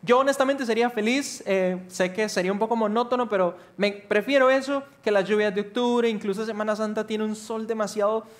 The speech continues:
que me quema. Me encanta ese clima. Ahora imagínate todos los meses con un aguinaldo. Es que ya no estarías aquí sentado, estarías online desde París viendo, viendo el Open House en YouTube, ¿verdad?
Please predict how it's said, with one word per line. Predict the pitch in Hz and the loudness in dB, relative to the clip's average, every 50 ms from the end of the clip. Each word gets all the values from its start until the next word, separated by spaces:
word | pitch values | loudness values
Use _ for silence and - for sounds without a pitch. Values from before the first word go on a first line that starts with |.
| - _ | -16 _
que | - 208 214 | -4 0 2
me | 226 220 | 2 2
quema. | 226 247 247 262 262 262 - | 2 4 4 4 2 2 0
Me | 202 220 | 0 2
encanta | 220 220 240 247 254 254 262 | 2 4 2 2 2 2 -2
ese | 254 262 - | -2 -2 -2
clima. | 247 233 214 185 151 139 - - - - - | 0 0 0 0 0 -4 -4 -12 -14 -2 2
Ahora | 180 233 294 | 4 4 4
imagínate | 349 370 359 320 294 247 233 233 240 233 240 285 269 | 6 4 2 2 2 2 4 2 2 2 0 -4 -4
todos | - - - - - 233 240 254 277 285 | -4 -8 -12 0 2 4 4 6 4 4
los | 262 233 202 | 2 0 -2
meses | 196 202 214 214 220 214 220 233 233 220 - - - - - - - _ _ _ - | 0 0 0 0 0 -2 -2 -4 -4 -4 -6 -14 -16 -20 -20 -20 -20 _ _ _ -4
con | - 190 180 165 165 | -2 0 0 0 0
un | 165 180 180 202 | 0 0 2 2
aguinaldo. | 202 185 170 147 143 139 135 135 135 131 131 127 117 117 120 131 143 - _ _ _ _ _ _ _ _ - | 2 0 -2 -8 -6 -4 -2 -2 0 0 -2 -4 -6 -8 -10 -12 -14 -18 _ _ _ _ _ _ _ _ -8
Es | 165 156 | -8 -4
que | - 233 208 | -4 -2 0
ya | 226 233 | 0 0
no | 233 | 0
estarías | 226 233 226 220 214 220 220 220 | 0 0 0 0 2 0 0 0
aquí | 208 185 196 208 | -2 -4 -4 -4
sentado, | 190 - 208 190 190 190 220 214 214 | -4 -2 -4 -4 2 2 2 4 2
estarías | 202 208 190 180 190 202 196 - | 0 -2 -2 0 0 -2 -2 0
online | - 202 202 202 202 208 226 220 220 226 226 | 0 0 0 2 2 4 4 4 4 2 0
desde | 220 220 202 180 185 | 0 -2 0 -2 -2
París | 185 190 175 175 196 208 214 226 214 196 | 0 0 0 0 2 0 -2 -2 -4 -4
viendo, | 180 180 185 196 202 202 208 | -4 -4 -4 -2 -2 -4 -4
viendo | 185 170 190 196 202 208 | -2 -2 -2 -2 0 -2
el | 208 196 190 190 - - | -2 -2 -2 -4 0 0
Open | 185 202 202 220 202 | 0 0 0 0 0
House | 214 208 196 | 0 0 0
en | 202 190 180 | -2 -2 -2
YouTube, | 202 202 202 190 160 | -2 -2 -2 -2 -4
¿verdad? | 151 156 147 165 170 - - - - | -2 0 0 2 2 2 0 -2 -14